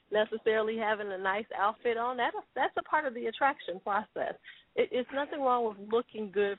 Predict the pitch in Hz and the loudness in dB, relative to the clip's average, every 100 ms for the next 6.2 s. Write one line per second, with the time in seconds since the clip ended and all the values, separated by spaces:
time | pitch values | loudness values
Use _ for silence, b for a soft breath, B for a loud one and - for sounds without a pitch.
0 | _ 196 190 185 185 180 170 - 180 - | _ -4 -4 0 0 2 -2 2 2 2
1 | - _ B B B - 190 180 175 175 | -4 _ B B B 2 4 4 -2 -2
2 | 190 185 - 202 208 220 220 233 233 240 | -2 -2 -8 -8 -4 -4 -4 -6 -8 -12
3 | 196 220 226 226 220 202 - 247 214 247 | -14 -10 -10 -10 -8 -8 -8 -12 -8 -6
4 | 233 - 214 220 202 220 220 202 202 208 | -2 0 0 -2 -4 -2 0 2 2 0
5 | 214 - 180 175 202 202 214 180 180 180 | -8 -8 -6 0 0 0 0 2 4 2
6 | - 170 | 4 0